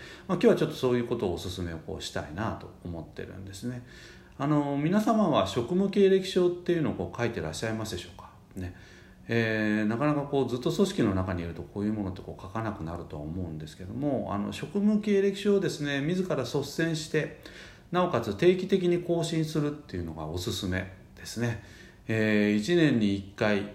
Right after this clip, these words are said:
ね、えー、過去一年振り返ってみて、自分自身の、こう、身についた知識とかスキルとか、まあ、場合によっては資格とか、まあ、何でもいいんですけども、まあ、そういったものをですね、こう、書き出しておくっていうことがですね、あの、すごくために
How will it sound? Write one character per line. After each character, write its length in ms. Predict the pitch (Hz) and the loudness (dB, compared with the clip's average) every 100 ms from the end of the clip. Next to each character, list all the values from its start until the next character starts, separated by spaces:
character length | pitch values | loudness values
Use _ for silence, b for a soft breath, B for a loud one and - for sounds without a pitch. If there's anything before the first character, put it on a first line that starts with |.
| - | -10
ね、 300 | 113 113 92 - | -6 -4 -6 -4
え 920 | 104 101 98 92 90 92 95 98 104 | -2 0 -2 -2 -2 -4 -6 -8 -8
ー、 20 | |
過 80 | 120 | -8
去 120 | 113 | -6
一 160 | 92 110 | -4 -4
年 100 | 90 | -4
振 100 | - | -4
り 120 | 127 | -2
返 160 | 151 151 | 0 0
っ 20 | |
て 100 | 147 | 0
み 140 | 92 90 | -4 -4
て、 180 | 87 80 | -6 -6
自 160 | 101 | -6
分 180 | 101 110 | -4 -4
自 220 | 117 110 | -4 -4
身 40 | 87 | -4
の、 80 | |
こ 140 | - 85 | -6 -8
う、 20 | |
身 160 | 87 98 | -4 -2
に 140 | 107 | -2
つ 140 | 104 | -2
い 80 | 113 | -4
た 100 | 87 | -4
知 160 | - 117 | -6 -6
識 200 | 113 101 | -8 -10
と 100 | - | -10
か 100 | 78 | -12
ス 100 | - | -8
キ 140 | 120 | -6
ル 60 | 101 | -6
と 100 | - | -10
か、 120 | - 90 | -16 -12
ま 100 | 78 | -4
あ、 20 | |
場 100 | 92 | -2
合 80 | 110 | 0
に 60 | |
よ 80 | 107 | -2
っ 20 | |
て 80 | 104 | -2
は 60 | 95 | -2
資 100 | - | -2
格 220 | 120 - | -2 -2
と 100 | 117 | -6
か、 220 | - - B B B B | -6 -14 B B B B
ま 80 | 107 | -4
あ、 20 | |
何 140 | 107 | -2
で 80 | 113 | 0
も 80 | 90 | 0
い 80 | 107 | 0
い 20 | |
ん 80 | 120 | 0
で 80 | 92 | -2
す 100 | - | -6
け 100 | 92 | -8
ど 100 | 120 | -6
も、 400 | 156 143 95 B B B B | -2 -2 -4 B B B B
ま 60 | 151 | -2
あ、 40 | |
そ 200 | 160 170 | 0 4
う 60 | 175 | 4
い 100 | 175 | 4
っ 20 | |
た 100 | 180 | 2
も 180 | 175 185 | 2 2
の 140 | 185 | 4
を 40 | 160 | 4
で 100 | 120 | 2
す 120 | 104 | 0
ね、 180 | 90 85 | -2 -4
こ 120 | 90 | -8
う、 20 | |
書 100 | - | -8
き 140 | 92 214 | -2 4
出 140 | 226 | 4
し 120 | 226 | 4
て 120 | - 104 | 2 2
お 60 | |
く 220 | 90 95 | 2 -4
っ 20 | - | -8
て 340 | - - 90 | -10 -8 -2
い 160 | 87 87 | -2 -2
う 80 | |
こ 80 | 92 | -6
と 140 | 87 87 | -6 -6
が 100 | 85 | -6
で 140 | 87 | -8
す 100 | - | -10
ね、 420 | 92 87 82 82 82 | -12 -12 -12 -14 -14
あ 40 | |
の、 160 | 87 90 | -14 -12
す 340 | - - - | -12 -12 -4
ご 220 | 151 180 226 | 0 0 0
く 340 | 123 101 - - - - - | 0 0 -2 -12 -20 -20 -6
た 120 | 117 | -2
め 140 | 110 | 0
に 220 | 104 78 | 0 -4